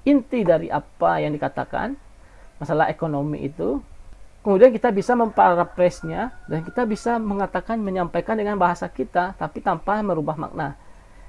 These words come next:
Jadi kita bisa bilang seperti ini. Salah satu cabang ilmu sosial yang membahas masalah produksi, distribusi, konsumsi, dan pelayanan disebut sebagai ekonomi. Jadi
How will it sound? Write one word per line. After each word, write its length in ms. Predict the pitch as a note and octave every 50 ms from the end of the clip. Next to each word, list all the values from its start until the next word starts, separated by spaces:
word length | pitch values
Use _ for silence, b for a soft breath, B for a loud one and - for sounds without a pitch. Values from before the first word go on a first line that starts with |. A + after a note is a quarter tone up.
| b b
Jadi 160 | C3+ D3+ F#3+
kita 240 | - G3+ F3 G3 F#3
bisa 240 | F3 E3+ - - F#3
bilang 240 | E3+ E3+ F#3 F#3+
seperti 400 | F#3 F3 - - D3 - - B2
ini. 100 | C3 B2 C#3 B2+ b b b b b b b
Salah 240 | b F3+ F3+ F3 -
satu 240 | G3 F3 - C4
cabang 560 | - - A3 E3 D#3+ E3 D3+ G#3+ C4 B3 A3 G3
ilmu 240 | - F#3 F3 E3 F3 E3
sosial 480 | E3 E3 D3 - - - B3+ B3 G#3 F3
yang 120 | E3 E3
membahas 440 | D#3+ D3+ D3 D3 C#3+ F#3 A3+ A3 -
masalah 360 | E3+ D#3+ - C#3+ C3 C3 C#3
produksi, 600 | - D3+ D3+ C3+ C#3 C3 - - - G3+ B3 C#4+
distribusi, 680 | F3 E3 - - D3+ D3 C#3 C#3 C3+ - F#3 G#3+ B3 A#3
konsumsi, 600 | - D3+ D3 - - C#3 C3+ - - A3 A3+ F3+
dan 160 | E3 D3 C3+
pelayanan 600 | - - B2+ C3 C#3+ D3 A3+ A#3+ C4 C4+ C#4+ C#4 B B B B B B B B B B B B
disebut 400 | C#3+ - - E3 D3 F3 G3 F#3+
sebagai 560 | - E3+ D3+ D3+ C#3+ D3 D#3 E3+ G3+ A#3 A3 - - - - - - - - - - - - - -
ekonomi. 520 | F3+ - - F3+ E3 D#3 D3 C#3+ C#3+ C3 - - - - - - - - - - - - - - - E5+ - - - - - - - - - - - - - - - - - - - - - - - - - F3
Jadi 320 | D3 E3 G#3 A3+ - -